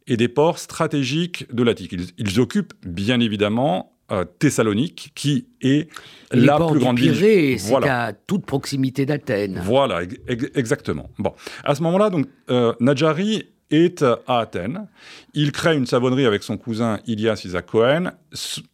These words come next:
Speaker 1: d'après Frangiski Mbadjopoulou, donc, qui a, euh, été la première à publier ses témoignages en, en Grèce, eh bien, il aurait déjà,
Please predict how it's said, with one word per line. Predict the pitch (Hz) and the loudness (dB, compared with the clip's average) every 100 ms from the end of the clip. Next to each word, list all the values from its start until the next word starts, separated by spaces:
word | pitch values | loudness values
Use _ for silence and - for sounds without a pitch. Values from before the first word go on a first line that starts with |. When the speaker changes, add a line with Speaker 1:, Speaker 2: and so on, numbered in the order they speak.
| _ | _
Speaker 1:
d'après | - 98 165 170 - 160 | -12 0 0 0 -2 -2
Frangiski | 127 131 120 135 - 127 | -2 -2 0 -2 -2 0
Mbadjopoulou, | 110 104 107 135 135 135 123 | 0 0 -2 0 2 2 0
donc, | 92 104 104 95 80 | 0 -2 -2 -4 -6
qui | - 120 | -2 2
a, | 110 101 - - | 2 2 -4 -8
euh, | 85 78 80 | -8 -6 -6
été | 95 117 | -6 -2
la | 90 | -2
première | - 120 120 123 113 | -2 0 0 2 0
à | 85 | -2
publier | 92 90 101 | -6 -4 -4
ses | 104 85 | -4 -6
témoignages | 92 90 92 92 87 80 - | -4 -4 -2 -2 -4 -6 -12
en, | - 78 71 - | -12 -10 -10 -10
en | 82 | -4
Grèce, | 87 123 - - - - - - - | -2 -2 -4 -14 -18 -20 -20 -16 -8
eh | |
bien, | 104 143 170 - - | -2 0 0 -2 0
il | 123 135 | 4 6
aurait | 147 127 151 170 - | 4 4 0 0 -6
déjà, | 98 127 110 127 143 151 147 | -2 -2 2 2 2 0 -2